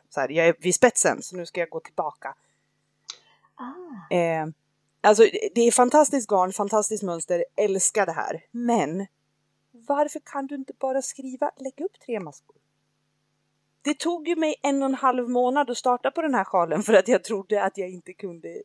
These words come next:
Speaker 1: en korsuppläggning.
Speaker 2: Ja.
Speaker 1: Ja.
Speaker 2: Och det här vill ju jag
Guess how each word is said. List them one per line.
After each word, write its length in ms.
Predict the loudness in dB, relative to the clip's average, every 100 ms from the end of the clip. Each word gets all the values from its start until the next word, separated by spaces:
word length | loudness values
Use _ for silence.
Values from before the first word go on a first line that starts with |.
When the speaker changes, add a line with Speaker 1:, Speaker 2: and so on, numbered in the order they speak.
| _
Speaker 1:
en 140 | -18 -16
korsuppläggning. 720 | -14 -14 -12 -10 -10 -10 -16 _ _ _ _ _ _ _ _
Speaker 2:
Ja. 140 | -6 -6 _ _ _ _ _ _ _ _ -2
Speaker 1:
Ja. 280 | 0 0 -2 _ _ _ _ _ _ _ _
Speaker 2:
Och 140 | -2
det 80 | 0
här 300 | 0 0 0
vill 120 | -4 -6
ju 60 | -4
jag 260 | -2 -4